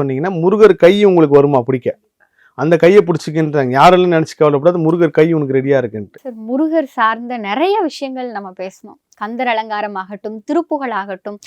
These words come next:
Speaker 2: அதுல எந்தெந்த பாடல்கள் வந்து மக்களுக்கு போய் சேரணுமோ அதை எங்களுக்காக நீங்க வந்து நிறைய விஷயம் பகிர்ந்திருக்கீங்க.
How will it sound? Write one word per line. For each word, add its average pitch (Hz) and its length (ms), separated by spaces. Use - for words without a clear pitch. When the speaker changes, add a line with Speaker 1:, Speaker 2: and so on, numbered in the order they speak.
Speaker 2:
அதுல 240 340
எந்தெந்த 339 800
பாடல்கள் 277 560
வந்து 247 240
மக்களுக்கு 269 560
போய் 247 280
சேரணுமோ 220 540
அதை 214 240
எங்களுக்காக 247 520
நீங்க 233 160
வந்து 226 160
நிறைய 240 280
விஷயம் 247 400
பகிர்ந்திருக்கீங்க. 202 560